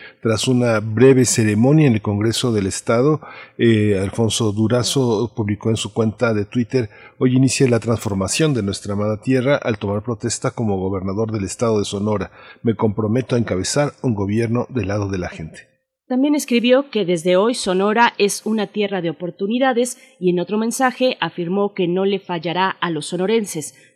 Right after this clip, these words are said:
Speaker 2: Cabe recordar que tras obtener el triunfo en las pasadas elecciones, Durazo aseguró que asume con lealtad, conciencia y humildad la responsabilidad que el pueblo le dio en esa entidad.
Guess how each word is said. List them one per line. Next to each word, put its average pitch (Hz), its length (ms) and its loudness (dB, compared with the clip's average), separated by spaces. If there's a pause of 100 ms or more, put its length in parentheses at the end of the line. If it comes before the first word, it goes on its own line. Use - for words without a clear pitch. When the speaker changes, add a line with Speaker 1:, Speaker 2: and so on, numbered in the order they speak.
(100)
Speaker 2:
Cabe 294 140 -2
recordar 226 500 2
que 202 120 -2
tras 175 220 -6
obtener 185 360 -2
el 202 100 -2
triunfo 202 540 0
en 175 80 -2
las 156 160 -8
pasadas 165 360 -8
elecciones, 233 800 -4
Durazo 190 380 0
aseguró 170 480 -4
que 170 260 -4
asume 196 500 -4
con 226 220 -4
lealtad, 180 460 -4
conciencia 180 720 -6
y 175 100 -4
humildad 175 480 -2 (380)
la 170 100 0
responsabilidad 196 720 -2
que 202 120 -2
el 190 60 -2
pueblo 202 320 -2
le 180 140 0
dio 190 320 0
en 185 160 0
esa 185 460 -4
entidad. 240 460 0